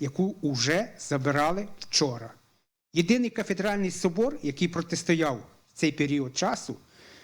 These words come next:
вчора закрили. Зламали замки, без попереджень, віроломно,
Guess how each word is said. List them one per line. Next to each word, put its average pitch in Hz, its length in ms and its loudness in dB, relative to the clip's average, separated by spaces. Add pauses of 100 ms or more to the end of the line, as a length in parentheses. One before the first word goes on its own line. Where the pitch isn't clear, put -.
(420)
вчора 208 480 0
закрили. 143 580 -2 (160)
Зламали 196 520 0
замки, 151 600 -2 (1120)
без 202 220 4
попереджень, 160 800 0
віроломно, 143 840 0